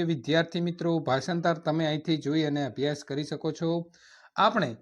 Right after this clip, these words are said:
સંપૂર્ણ ફકરો આપેલો છે અને તેનો સોલ્યુશન અહીં આપી દીધું છે. ત્યાર પછી <clears throat> બીજો ફકરો છે, એનું સોલ્યુશન વિદ્યાર્થી મિત્રો તમારે જાતે કરવાનું છે. ફકરા નંબર ત્રણ નું સોલ્યુશન તમે વિદ્યાર્થી મિત્રો અહીં જોઈ શકો છો.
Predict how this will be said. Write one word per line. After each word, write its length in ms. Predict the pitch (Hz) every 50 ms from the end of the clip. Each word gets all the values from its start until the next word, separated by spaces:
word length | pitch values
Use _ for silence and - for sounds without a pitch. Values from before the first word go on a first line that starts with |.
| _ _ _
સંપૂર્ણ 540 | - - 214 214 208 202 220 208 208 202
ફકરો 340 | 190 - 180 170 - 185 196 196
આપેલો 340 | 190 190 190 185 185 190 185
છે 160 | 185 190 185 175
અને 180 | 160 156 156
તેનો 260 | 147 - 151 147 151 151
સોલ્યુશન 520 | - - 123 123 139 151 143 - 170 170 165
અહીં 200 | 165 170 165 160
આપી 180 | 156 - 165
દીધું 280 | 156 160 147 160 160 151
છે. 180 | - - 170 170 170 165 - - _ _ _ _ -
ત્યાર 220 | 196 220 240 233 233
પછી 340 | 214 190 - 208 175 143 - - - _ _ _ -
<clears throat> 460 | - - 107 101 - - _ - 160
બીજો 240 | 170 170 160 208 214
ફકરો 320 | 185 214 196 196 202 202 196
છે, 140 | 196 202 202 190
એનું 160 | 190 180 175 170
સોલ્યુશન 420 | - 180 165 165 160 - 170 165
વિદ્યાર્થી 500 | 156 143 120 135 151 156 151 - 165 156
મિત્રો 220 | 156 151 160 156 156
તમારે 320 | - 139 139 139 135 135 120
જાતે 240 | 120 123 123 151 143
કરવાનું 420 | - 160 156 160 156 156 160 156
છે. 140 | 151 165 165 165 165 165 165 - _ - - - - - - _ _ -
ફકરા 280 | - 208 202 226 233 233
નંબર 260 | 226 220 214 220 214
ત્રણ 280 | - 170 175 180 185 185
નું 100 | 190 185
સોલ્યુશન 460 | 185 185 156 160 156 - 175 165 160 147
તમે 280 | 143 139 151 151 147
વિદ્યાર્થી 480 | 135 135 131 - 135 139 143 - 160 143
મિત્રો 240 | 143 135 139 139 139
અહીં 220 | 131 135 131 120
જોઈ 180 | 120 117 135 143
શકો 280 | 139 - 147 - 156 147
છો. 180 | - 160 156